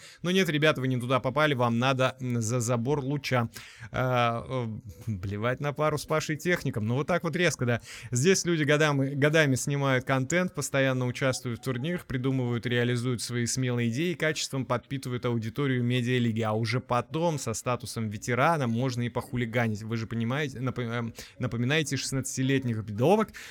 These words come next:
которые готовы ставить свои, э, попы ради пятиминутного успеха. Будь моя воля, Польчиков, например, не получил бы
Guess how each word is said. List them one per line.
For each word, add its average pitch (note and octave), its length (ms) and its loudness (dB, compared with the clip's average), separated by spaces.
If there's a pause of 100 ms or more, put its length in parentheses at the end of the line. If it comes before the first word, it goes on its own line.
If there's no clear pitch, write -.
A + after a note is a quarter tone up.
(100)
которые E3 840 4
готовы D#3+ 580 4
ставить D#3+ 480 4
свои, C#3+ 480 2
э, B2 540 0
попы F3 300 0
ради C#3+ 340 4
пятиминутного C3+ 640 -2
успеха. A#2+ 420 -4
Будь A#2 220 -4
моя A#2 200 0
воля, D#3 260 0
Польчиков, - 440 -4
например, A#2+ 380 -4
не A2+ 60 -2
получил A#2 340 -4
бы A#2+ 180 -2